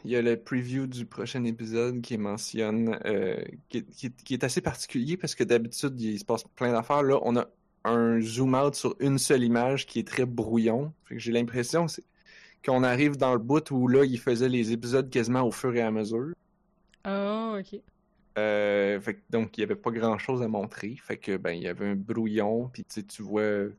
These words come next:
Speaker 1: c'est dur de voir qu'est-ce que c'est, là. Tu vois comme un lac avec une flèche de, de direction de caméra, genre.
Speaker 2: Mhm.
Speaker 1: Euh, puis, euh, j'hésite à le lire maintenant, à,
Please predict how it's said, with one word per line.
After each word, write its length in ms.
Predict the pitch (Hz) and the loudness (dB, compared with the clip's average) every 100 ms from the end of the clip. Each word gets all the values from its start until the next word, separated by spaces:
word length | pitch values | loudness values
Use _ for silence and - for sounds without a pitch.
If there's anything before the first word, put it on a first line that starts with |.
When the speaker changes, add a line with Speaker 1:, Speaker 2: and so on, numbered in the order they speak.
| _ _ _ _ _ _ | _ _ _ _ _ _
Speaker 1:
c'est 140 | - 113 | -8 -2
dur 200 | 135 151 | 2 4
de 140 | 127 | 4
voir 420 | 113 107 120 127 | 2 4 4 2
qu'est-ce 200 | 127 - | 0 -12
que 120 | - 113 | -4 -4
c'est, 360 | - 110 113 | -2 -2 -2
là. 120 | 127 | -4
Tu 140 | 123 120 | -6 -4
vois 100 | 117 | 0
comme 120 | 127 | 4
un 120 | 117 | 6
lac 380 | 107 110 117 120 | 6 4 2 0
avec 140 | 104 | -2
une 120 | 107 107 | -2 -4
flèche 760 | - 113 104 117 - - - _ - | -2 2 2 2 -4 -6 -10 _ -6
de, 160 | 113 | -4
de 260 | 101 104 101 | -4 -4 -4
direction 640 | 95 - 113 104 - 120 | -4 -4 -2 -2 0 -2
de 100 | 104 | -2
caméra, 560 | - 110 107 98 190 127 | -2 0 0 0 0 0
genre. 460 | 120 113 123 127 - _ - | 0 0 -4 -8 -16 _ -12
Speaker 2:
Mhm. 280 | 214 220 247 _ _ - 202 98 - | -8 -8 -12 _ _ -8 -8 -6 -4
Speaker 1:
Euh, 300 | 95 92 90 - - _ _ _ _ _ _ | -2 -2 -6 -14 -20 _ _ _ _ _ _
puis, 300 | - 113 110 | -6 0 2
euh, 160 | 104 95 110 _ _ _ _ _ _ _ _ _ _ _ _ _ _ _ _ - | 2 0 -6 _ _ _ _ _ _ _ _ _ _ _ _ _ _ _ _ -6
j'hésite 440 | 120 139 196 254 | -2 2 2 4
à 80 | 175 | 4
le 240 | 147 143 | 4 6
lire 220 | 147 170 160 | 6 6 4
maintenant, 460 | 139 117 151 170 | 0 0 -2 -2
à, 100 | - | -4